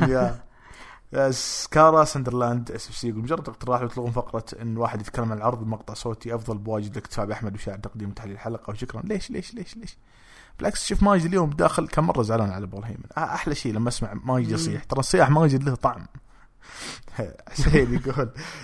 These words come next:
Speaker 1: يقول: "ما أعرف ليش حاسس إن نهاية مباراة بروك ورومان راح تكون نفس نهاية مباراتهم الأولى قبل لا تنتهي بفائز يدخل أحد ويصرف الحقيبة. رأيكم؟" توقع قبل ما تنتهي المباراة يدخل سترومان.
Speaker 2: مش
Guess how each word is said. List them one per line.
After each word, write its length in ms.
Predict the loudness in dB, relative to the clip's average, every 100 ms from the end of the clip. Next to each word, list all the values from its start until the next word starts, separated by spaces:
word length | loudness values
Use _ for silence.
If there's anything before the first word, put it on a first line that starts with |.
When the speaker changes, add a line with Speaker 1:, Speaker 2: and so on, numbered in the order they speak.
| -10
Speaker 1:
يقول: 180 | -2 0
"ما 160 | 6
أعرف 260 | 8 8 6
ليش 220 | 0 -2
حاسس 400 | 0 0 2 2
إن 140 | 2 4
نهاية 280 | 2 2 0
مباراة 380 | -2 0 0 -2
بروك 360 | -4 -2 -2 -4
ورومان 380 | -2 0 -2 -2
راح 140 | -4
تكون 340 | -6 -4 -2 -2 -4 -16 -6 2
نفس 220 | 2 4
نهاية 340 | 2 0 -2 -4
مباراتهم 420 | -2 -2 -2 -2
الأولى 280 | -2 0 -2
قبل 220 | -4 -4
لا 80 | -4
تنتهي 280 | -4 -4 -6
بفائز 420 | -4 -4 -4 -6
يدخل 360 | -8 -8 -8 -6
أحد 320 | -6 -6 -6
ويصرف 300 | -8 -10 -10
الحقيبة. 420 | -14 -16 -14 -4
رأيكم؟" 300 | -4 -4 -12 -20 -18 -20 -20 -20 2 8
توقع 340 | 8 10 8
قبل 200 | 10 10
ما 100 | 10
تنتهي 240 | 8 8
المباراة 260 | 8 8 8
يدخل 320 | 8 4 2
سترومان. 420 | 4 6 8 8 4 -4 -20 -20 -20 -20 -20 -20 -20 -20 -20 _ _ _ -10 -4
Speaker 2:
مش 360 | -2 -2 -4